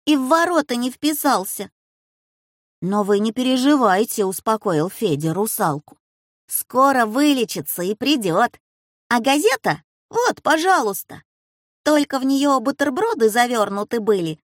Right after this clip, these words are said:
и она промокла немножко. «Толку-то от газеты», вздохнула русалка. «Я же читать не умею». «Ладно, вечер уже. Ступайте, котятки, домой.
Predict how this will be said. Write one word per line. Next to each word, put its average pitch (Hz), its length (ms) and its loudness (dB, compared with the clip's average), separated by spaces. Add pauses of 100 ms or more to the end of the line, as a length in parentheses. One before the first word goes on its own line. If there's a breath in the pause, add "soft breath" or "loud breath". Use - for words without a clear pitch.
(140)
и 226 80 -2
она 262 420 2 (180)
промокла 320 560 -2
немножко. 220 800 -4 (1000)
«Толку-то 269 720 -2
от 233 100 -4
газеты», 240 760 -2
вздохнула 226 640 -4
русалка. 220 680 -8 (480)
«Я 277 200 4
же 285 140 2
читать 285 600 -2
не 247 180 -2
умею». 240 560 -4 (1300)
«Ладно, 294 540 0
вечер 285 540 -2
уже. 214 400 -4 (440)
Ступайте, 330 800 -2
котятки, 247 680 -4
домой. 208 640 -2